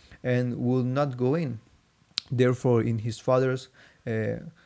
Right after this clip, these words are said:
come out and pleaded with him and said, so he answered and said to his father, "Lo, these many years I have been serving you. I never transgressed your commandment,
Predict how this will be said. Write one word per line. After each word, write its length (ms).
come 260
out 400
and 220
pleaded 340
with 260
him 220
and 120
said, 220
so 440
he 500
answered 500
and 160
said 420
to 160
his 200
father, 480
"Lo, 280
these 440
many 460
years 420
I 160
have 200
been 180
serving 600
you. 300
I 140
never 340
transgressed 760
your 200
commandment, 840